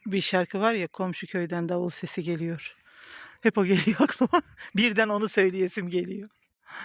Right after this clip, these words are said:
Elmalarımız bayağı bir güzelleşti arkadaşlar. Dünkü videomun, en son attığım videomun yorumlarına bir bakın.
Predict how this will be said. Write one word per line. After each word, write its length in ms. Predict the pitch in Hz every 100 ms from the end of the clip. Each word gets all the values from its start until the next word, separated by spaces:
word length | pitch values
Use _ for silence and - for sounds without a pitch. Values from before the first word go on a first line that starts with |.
| - - - -
Elmalarımız 580 | 196 196 196 190 196 180
bayağı 300 | 214 185 185
bir 60 |
güzelleşti 600 | 196 170 190 180 170 -
arkadaşlar. 640 | 185 170 185 180 208 233 - _ _ _ _ _ _ _ 855 - _ _ _ _ _ _ _ _ _ 880 784 762 855 831 _ _ 1077 1077 807 - - _ _ _ _ _ _ _ -
Dünkü 280 | 220 233 262
videomun, 460 | 254 233 240 254 262
en 200 | 233 240
son 220 | - 220
attığım 420 | 214 - 220 208
videomun 500 | 220 202 202 208 262 - - - - _ _ _ _ _ - _ _ -
yorumlarına 560 | 202 202 196 185 202 196
bir 120 | 185
bakın. 300 | 185 - 175